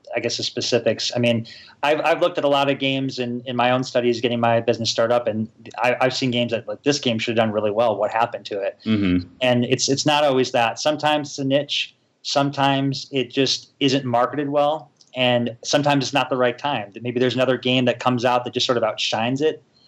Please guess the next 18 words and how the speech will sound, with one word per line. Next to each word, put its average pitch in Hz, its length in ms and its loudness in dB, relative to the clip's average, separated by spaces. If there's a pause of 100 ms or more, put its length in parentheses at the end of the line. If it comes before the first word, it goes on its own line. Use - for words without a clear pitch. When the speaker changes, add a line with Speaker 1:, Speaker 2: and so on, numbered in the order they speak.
Speaker 1:
and 127 100 0
it's 120 120 -2
sort 127 140 2
of 117 80 2
a - 20 -2
moment 123 280 2
in 113 60 0
the 113 80 -2
sun's 117 300 0
past, 123 400 0
and 120 80 -4
it 110 120 -10
loses 123 360 0
the 117 140 -2
initial 113 600 0 (260)
excitement 123 480 0
around 120 320 2
it. 143 200 0